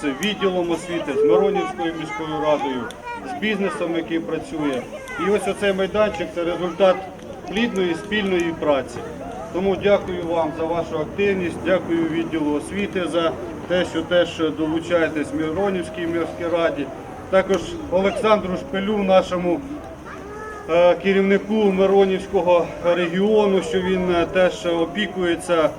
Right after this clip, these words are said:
і не тільки опікується, а й робить і руками, і, і, і розумом, і затягує інвестицію в регіон, щоб в громаді було життя красивішим, яскравішим.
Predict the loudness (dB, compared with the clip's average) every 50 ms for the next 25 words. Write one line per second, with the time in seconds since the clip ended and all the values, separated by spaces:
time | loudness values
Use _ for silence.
0 | -12 -14 -14 -14 -16 -16 -16 -16 -14 -10 -6 -4 -2 -2 -2 0 -2 -2 -2 0
1 | 2 0 0 2 -2 -4 -4 -2 0 0 0 0 0 4 4 4 6 4 4 4
2 | 4 4 4 2 0 0 0 -2 -2 -4 -2 -2 -2 -2 0 2 4 4 4 2
3 | 2 0 0 0 -2 -2 -2 0 0 2 2 0 0 -2 -4 -6 -8 -10 -10 -12
4 | -12 -12 -10 -6 -4 -2 -2 -2 -2 -2 -2 0 2 4 6 6 4 4 2 -2
5 | 0 0 0 0 0 -2 -4 -6 -8 -8 -8 -10 -12 -12 -10 -8 -6 0 0 0
6 | 2 6 6 6 6 6 4 2 2 2 2 0 -2 0 2 2 2 2 0 -4
7 | -2 0 0 0 0 0 0 2 4 4 4 4 2 0 -4 -2 2 4 4 4
8 | 4 2 -4 -10 -12 -12 -12 -12 -14 -12 -12 -12 -12 -10 -10 -10 -8 -4 -2 0
9 | 2 4 4 4 4 2 -2 0 0 0 0 0 0 0 -2 -2 0 -2 -2 0
10 | 0 0 0 0 -2 -4 -2 0 0 0 0 -2 -2 -2 -2 -2 0 0 -2 -2
11 | -4 -2 -2 -2 0 0 0 -2 -2 0 0 0 0